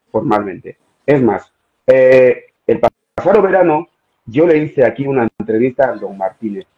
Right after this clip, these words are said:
Y en esa entrevista, él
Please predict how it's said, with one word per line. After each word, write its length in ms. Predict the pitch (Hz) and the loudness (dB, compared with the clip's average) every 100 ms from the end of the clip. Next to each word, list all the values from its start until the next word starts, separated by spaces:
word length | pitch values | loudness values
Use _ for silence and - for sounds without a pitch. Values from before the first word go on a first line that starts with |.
| _ _ _ | _ _ _
Y 140 | 135 | 0
en 100 | 135 | 2
esa 220 | 190 214 196 | 2 2 0
entrevista, 1120 | 165 160 151 185 - _ _ _ 120 117 139 _ _ _ _ _ | 2 2 2 0 -6 _ _ _ -10 -10 -10 _ _ _ _ _
él 380 | 185 147 165 | 4 4 2